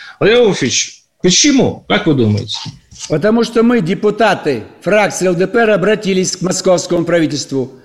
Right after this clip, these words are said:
Speaker 2: не давать никакой улице название, имя Лужкова. Он возглавлял самое криминальное правительство в Москве за всю историю города Москвы и был отправлен в отставку по утрате доверия. Бытовой язык означает:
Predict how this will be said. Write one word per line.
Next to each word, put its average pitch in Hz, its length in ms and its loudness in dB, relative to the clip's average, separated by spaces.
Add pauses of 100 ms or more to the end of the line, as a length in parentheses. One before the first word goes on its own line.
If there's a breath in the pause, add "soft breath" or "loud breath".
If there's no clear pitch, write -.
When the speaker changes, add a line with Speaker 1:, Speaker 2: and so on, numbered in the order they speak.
(340 soft breath)
Speaker 2:
не 226 220 2
давать 254 460 2 (420)
никакой 254 520 2
улице 240 360 0
название, 214 640 0 (100)
имя 226 640 0
Лужкова. 190 720 0 (320)
Он 247 220 2
возглавлял 247 420 2
самое 254 420 0
криминальное 247 760 2
правительство 196 600 0
в 180 40 0
Москве 196 600 -2 (240 loud breath)
за 185 200 0
всю 254 300 2
историю 220 460 2
города 185 300 0
Москвы 127 500 -4 (420 loud breath)
и 196 100 2
был 247 160 4
отправлен 240 500 0
в 208 80 0
отставку 254 560 -2
по - 140 0
утрате 233 640 2
доверия. 208 960 0 (420 soft breath)
Бытовой 226 520 2
язык 240 340 -2
означает: 185 640 0